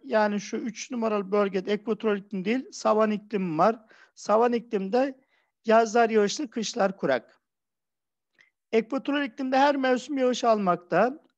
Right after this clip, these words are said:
Ancak güneşten ekvatora dik geldiği Mart, Eylül dönemlerinde yağış daha fazla, buharlaşma arttığı için.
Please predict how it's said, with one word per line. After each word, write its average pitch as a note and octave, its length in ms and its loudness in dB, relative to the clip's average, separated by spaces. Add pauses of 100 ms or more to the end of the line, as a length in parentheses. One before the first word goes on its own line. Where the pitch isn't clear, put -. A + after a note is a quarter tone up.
(220)
Ancak B3+ 560 2
güneşten B3 400 -2
ekvatora A#3+ 520 -4
dik A#3 200 -10
geldiği G3+ 300 2
Mart, A3 440 2
Eylül B3 360 0
dönemlerinde F#3+ 540 -2
yağış G#3 360 0
daha G#3 180 4
fazla, F#3 580 0
buharlaşma F#3 540 2
arttığı E3 240 -4
için. F3 480 -6